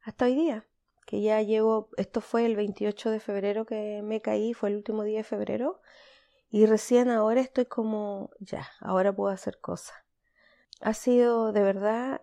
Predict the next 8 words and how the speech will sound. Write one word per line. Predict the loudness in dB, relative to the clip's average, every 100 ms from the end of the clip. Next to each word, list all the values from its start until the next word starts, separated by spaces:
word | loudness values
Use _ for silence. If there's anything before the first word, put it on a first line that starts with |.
| -4
eh, | -2 -2 -2 -2 -4
súper | -2 -2 0 -2 -2 -6 -14 _ _ _ _ _ _
difícil, | -12 -10 -6 -6 -6 -4 -4 -2 -4 -6
eh, | -6 -4 -6 -8 -8
la | -8
recuperación | -6 -6 -6 -6 -8 -4 -2 -2
y | -2
lenta. | -2 -4 -8 -10 -12